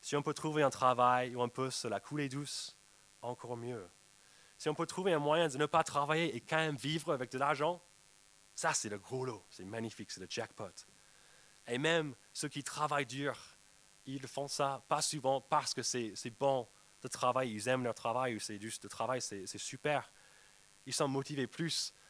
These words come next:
par l'augmentation de salaire et par les primes.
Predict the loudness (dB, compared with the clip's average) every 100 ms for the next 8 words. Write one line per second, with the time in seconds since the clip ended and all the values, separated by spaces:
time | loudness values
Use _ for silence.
0 | -4 0 2 0 -2 -2 -2 -2 -2 -4
1 | -4 -4 0 2 2 -2 -4 -14 -20 -20
2 | -20 -14 -6 -2 -2 -4 -6 -4 -6